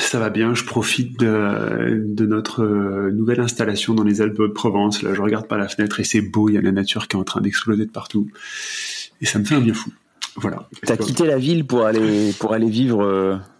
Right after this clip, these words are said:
Speaker 2: à la campagne ?
Speaker 1: J'ai quitté la campagne pour aller vivre dans la nature. J'étais déjà dans la campagne, euh, à côté d'Angers et, euh, on s'est dit, euh, ça y est, à peu près tous les curseurs sont prêts pour, euh, pour qu'on aille vivre une vie qui nous ressemble vraiment complètement plutôt que la vie que,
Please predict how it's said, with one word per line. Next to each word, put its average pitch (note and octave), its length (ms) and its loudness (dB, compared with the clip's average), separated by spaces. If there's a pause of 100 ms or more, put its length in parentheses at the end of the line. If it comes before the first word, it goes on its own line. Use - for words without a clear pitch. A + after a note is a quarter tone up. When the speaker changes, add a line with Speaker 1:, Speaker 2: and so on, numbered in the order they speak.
(420)
Speaker 2:
à G#2 60 -2
la G#2+ 100 -2
campagne ? C3 540 0 (320)
Speaker 1:
J'ai B2 340 2
quitté C3+ 240 0
la A#2+ 140 0
campagne D3+ 420 0
pour A#2+ 140 0
aller A2+ 100 0
vivre B2+ 160 2
dans A#2+ 100 2
la A2+ 100 0
nature. A#2+ 420 0
J'étais G#2 240 0
déjà C3+ 240 2
dans C3 80 4
la B2+ 100 2
campagne, A#2+ 460 0
euh, G#2 240 0
à - 20 -2
côté A2+ 240 -2
d'Angers A#2 600 2
et, G#2+ 160 4
euh, G2+ 320 0
on G#2+ 200 0
s'est G#2 260 0
dit, G#2 440 0
euh, F#2+ 400 0
ça G2+ 160 0
y G2 120 4
est, G2 40 4
à F#2+ 60 0
peu G#2 180 -2
près - 160 -4
tous G#2 140 -6
les G#2 100 2
curseurs - 400 0
sont G#2 220 0
prêts G#2+ 240 -4
pour, - 240 -4
euh, - 80 -8 (840)
pour - 180 -2
qu'on B2 200 4
aille A#2 200 4
vivre B2 400 4
une A2+ 200 6
vie A2+ 200 2
qui A#2+ 140 0
nous G#2+ 80 2
ressemble G#2 320 0
vraiment B2+ 500 4
complètement B2+ 540 2
plutôt G#2+ 320 0
que G2 720 0
la G2+ 220 0
vie G#2 260 -2
que, F#2+ 540 0